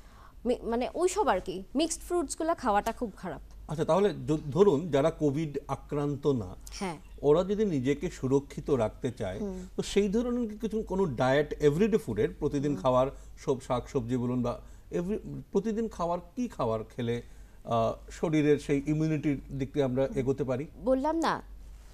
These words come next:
Speaker 1: খুব ফ্রিকোয়েন্ট স্মল স্মল মিলস, খুব লাইট সহজপাচ্য যা খাবার যাকে বলি,
Speaker 2: মানে ঘন
Speaker 1: সব
Speaker 2: ঘন খাবে কিন্তু অল্প
Speaker 1: কম
Speaker 2: করে।
Speaker 1: কম,
Speaker 2: কম
Speaker 1: ইজিলি
Speaker 2: করে।
Speaker 1: ডাইজেস্টেবল,
Speaker 2: আচ্ছা।
Speaker 1: সহজপাচ্য জিনিস,
Speaker 2: আচ্ছা।
Speaker 1: সবজিও হবে সেখানে,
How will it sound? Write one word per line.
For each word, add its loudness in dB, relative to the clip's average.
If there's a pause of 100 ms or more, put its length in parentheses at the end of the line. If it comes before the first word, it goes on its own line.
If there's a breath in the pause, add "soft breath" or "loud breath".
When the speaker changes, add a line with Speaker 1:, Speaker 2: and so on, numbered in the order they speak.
(140)
Speaker 1:
খুব 0
ফ্রিকোয়েন্ট -2 (340)
স্মল 4
স্মল 2
মিলস, -4 (300)
খুব -4
লাইট 4 (180)
সহজপাচ্য 4
যা 4
খাবার 0
যাকে -6
বলি, -6
Speaker 2:
মানে 4
ঘন 4
Speaker 1:
সব 8
Speaker 2:
ঘন 8
খাবে 4
কিন্তু 2 (140)
অল্প 6
Speaker 1:
কম 12
Speaker 2:
করে। 4
Speaker 1:
কম, 4 (200)
Speaker 2:
কম 4
Speaker 1:
ইজিলি 4
Speaker 2:
করে। 4
Speaker 1:
ডাইজেস্টেবল, 2
Speaker 2:
আচ্ছা। -6
Speaker 1:
সহজপাচ্য 2
জিনিস, -4
Speaker 2:
আচ্ছা। -12
Speaker 1:
সবজিও 4
হবে 2
সেখানে, -2